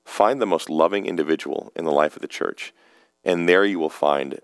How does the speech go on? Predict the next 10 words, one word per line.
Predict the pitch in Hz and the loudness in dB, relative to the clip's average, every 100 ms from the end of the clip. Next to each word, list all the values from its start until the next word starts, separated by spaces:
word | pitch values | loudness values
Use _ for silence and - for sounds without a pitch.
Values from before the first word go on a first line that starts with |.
| - | -8
a | 76 | -6
mature | 71 69 - 64 67 - | -6 -8 -4 -2 -2 -6
Christian | - - - - - _ _ | -8 -8 -6 -10 -12 _ _
person." | - - - - _ _ _ - - _ | -8 -8 -8 -14 _ _ _ -20 -20 _
So | - 90 | 2 4
I, | 71 - | 4 4
I | 90 | 2
think, | - 101 - _ _ - | 0 0 -4 _ _ -4
you | - 87 | 2 4
know, | 82 | 4